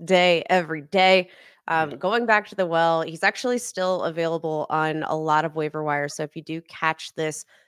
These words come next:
Speaker 1: ahead of Thursday Night Football and you're in need of a play, double check your waiver wires, 'cause I, I have a feeling, I, you know, I've got him ranked as a top seven quarterback this week. Um, you know, this Bears defense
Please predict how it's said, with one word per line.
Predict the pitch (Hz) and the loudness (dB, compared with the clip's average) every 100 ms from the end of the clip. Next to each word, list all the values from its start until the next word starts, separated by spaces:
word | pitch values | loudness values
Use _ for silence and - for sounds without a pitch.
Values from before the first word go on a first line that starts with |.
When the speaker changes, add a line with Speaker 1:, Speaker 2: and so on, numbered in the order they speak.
| - | -12
Speaker 1:
ahead | 160 - 170 170 - | -12 0 0 0 -6
of | 156 | -6
Thursday | 160 156 - 156 | -4 -4 -4 -4
Night | 156 139 | -4 -4
Football | 147 - 170 175 | -8 0 2 2
and | 151 156 | 0 -2
you're | 160 | 0
in | 170 160 | 0 0
need | 156 | -2
of | 147 | -4
a | 143 | -10
play, | - 170 156 143 - _ _ _ _ - | -4 -2 0 -2 -6 _ _ _ _ -8
double | 151 269 453 | 2 2 4
check | 233 190 170 | 2 2 2
your | 165 | 0
waiver | 156 151 147 147 | -2 -2 -2 -2
wires, | 147 143 143 | -2 -2 -6
'cause | - 156 | -10 -4
I, | 160 160 | -2 -2
I | 160 | -2
have | 160 165 | 0 0
a | 160 | -2
feeling, | - 160 160 151 - | -4 -4 -2 -4 -8
I, | 156 147 - | -8 -8 -6
you | 156 | -4
know, | 143 | -2
I've | 156 165 _ - | 0 -2 _ -2
got | 156 160 | -2 -2
him | 156 156 - | -8 -8 -4
ranked | 160 151 156 - | -2 0 -2 -8
as | 147 | -12
a | |
top | 143 - 156 - | -12 -4 -4 -4
seven | - 147 156 151 | -4 -2 -2 -8
quarterback | - 156 151 175 180 | -10 -6 2 4 4
this | 190 185 | -2 -4
week. | 196 196 196 _ - - _ | -4 -4 -4 _ -20 -20 _
Um, | - 160 156 151 - _ - | -2 0 0 -4 -10 _ -8
you | 180 | -2
know, | 165 | 0
this | 165 160 | 0 -2
Bears | 170 160 156 | 0 0 0
defense | 151 151 156 156 160 | -4 0 4 4 0